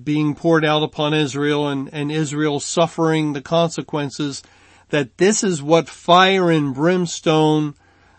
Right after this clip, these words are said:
accomplishes. This is the result. Uh, for instance, in verse twenty-three of Deuteronomy twenty-nine, "And that the whole land thereof is brimstone and salt and burning, that it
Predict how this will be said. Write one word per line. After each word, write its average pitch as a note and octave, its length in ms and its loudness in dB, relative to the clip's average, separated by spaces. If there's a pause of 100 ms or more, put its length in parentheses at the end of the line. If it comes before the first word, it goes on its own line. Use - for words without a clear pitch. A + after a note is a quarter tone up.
(120)
accomplishes. D#3 960 0
This D#3+ 220 -2
is D3 180 -4
the C#3+ 120 -4
result. D3+ 640 0 (400)
Uh, C3 220 -2
for D#3 260 -2
instance, D#3+ 480 -2
in C#3+ 180 -2
verse E3 320 0
twenty-three E3 920 -2 (480)
of B2 120 -6
Deuteronomy D#3 640 0
twenty-nine, D3+ 800 -4 (520)
"And D3+ 160 -2
that D3 220 -2
the C#3 160 -2
whole G3 540 2
land G3 440 0
thereof C#3+ 540 2
is B2+ 180 -2
brimstone F#3 720 0
and C3+ 180 -2
salt E3+ 460 4 (140)
and C#3+ 280 -2
burning, D#3 800 2 (560)
that E3 640 4 (460)
it E3 260 -2